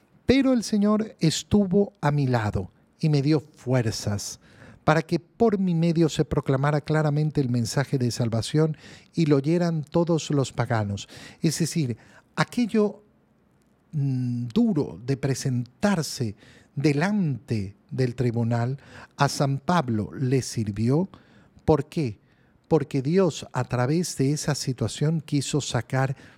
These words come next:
bienes. Y es el modo como nos vamos a enfrentar efectivamente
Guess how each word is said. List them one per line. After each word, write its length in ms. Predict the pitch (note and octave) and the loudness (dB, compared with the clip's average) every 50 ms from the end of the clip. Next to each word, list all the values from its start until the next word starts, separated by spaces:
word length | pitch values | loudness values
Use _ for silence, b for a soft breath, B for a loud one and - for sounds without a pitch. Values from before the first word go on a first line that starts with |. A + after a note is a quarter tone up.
| B B | B B
bienes. 800 | - - A#2 A2+ B2 B2 C3 B2+ A2 G2+ F#2+ - - - - - b b b b b b b b | -14 -12 -8 -4 0 2 4 4 2 2 -2 -6 -8 -12 -12 -14 b b b b b b b b
Y 100 | D3+ C#3+ | 0 0
es 120 | - - | 2 2
el 120 | D#3+ C3 B2 | 0 0 0
modo 320 | B2+ C3 C#3+ D#3 F#3 G3 | 0 0 0 0 -2 -2
como 260 | - - C#3 B2 A2+ | -2 -2 -2 0 0
nos 180 | A2 G#2 - - | 0 -2 -2 0
vamos 380 | C3+ C3 C#3 C#3+ C3 - - - - | 0 0 0 -2 -4 -6 -8 -6 -4
a 60 | C#3+ | -2
enfrentar 600 | C3 A#2 - B2+ B2+ A#2+ A2 - E3 F3 D#3 D3+ | -2 -2 -2 -4 -4 -4 -2 0 0 0 2 0
efectivamente 840 | B2+ - C3+ A#2 - - C#3+ C3+ C#3 B2+ C3+ C#3+ D3 - - C3+ | -2 -2 -4 -8 -6 -6 -4 -4 -2 -2 -2 -2 -2 -2 -4 -4